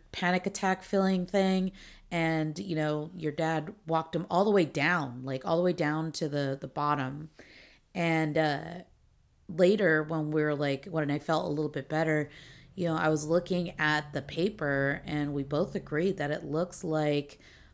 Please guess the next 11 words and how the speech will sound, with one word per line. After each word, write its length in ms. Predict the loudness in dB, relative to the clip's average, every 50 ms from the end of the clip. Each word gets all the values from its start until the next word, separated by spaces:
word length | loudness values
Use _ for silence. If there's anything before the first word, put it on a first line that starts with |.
| -12 -6
um, 600 | -2 0 0 2 2 0 0 -2 -4 -4 -6 -8 -12 -16 -20 -20 -20 -20 -20 -20 -20 _ _ _ -20 -20 -20 -20 -20 -6 -2
it 100 | 0 2
looked 180 | 2 2 2 0
like 120 | -2 -2
somebody 500 | -2 -2 0 0 2 2 2 2 2 2
standing 520 | 0 -2 -2 0 0 2 2 2 0 0 -4 -4
on 280 | -2 -2 0 0 0 -2
train 360 | -2 -4 -4 -2 -2 0 -2
tracks 640 | -2 -2 0 0 2 2 2 0 -2 -6 -8 -10 -10 -14 -20 -20 -20 -20 -14 -8
seeing 380 | -4 0 2 2 2 4 2
an 100 | 0 0